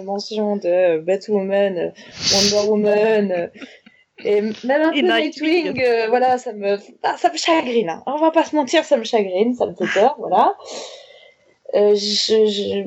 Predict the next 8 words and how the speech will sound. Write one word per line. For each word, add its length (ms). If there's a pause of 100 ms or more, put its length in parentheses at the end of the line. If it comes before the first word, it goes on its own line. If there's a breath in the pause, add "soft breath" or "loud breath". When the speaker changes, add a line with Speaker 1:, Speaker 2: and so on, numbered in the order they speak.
(680)
Speaker 1:
je, 160 (180)
je 360
pense 400
aussi 400
et 180
surtout 760
que, 140
euh, 680